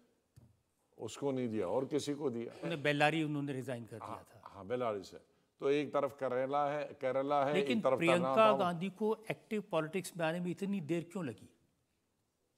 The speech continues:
Speaker 1: अब वो फैमिली का मामला है, वो भी अलग मामला है, मैंने बुक में लिख-, नहीं लिखा है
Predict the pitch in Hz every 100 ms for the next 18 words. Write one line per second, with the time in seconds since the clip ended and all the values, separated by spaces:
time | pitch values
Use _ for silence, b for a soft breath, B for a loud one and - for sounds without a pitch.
0 | _ _ _ 98 - - - 151 160 170
1 | 170 156 - - 139 117 104 107 107 131
2 | 160 139 107 - - 127 139 117 113 110
3 | 104 110 120 117 113 113 117 110 104 123
4 | 123 123 98 95 92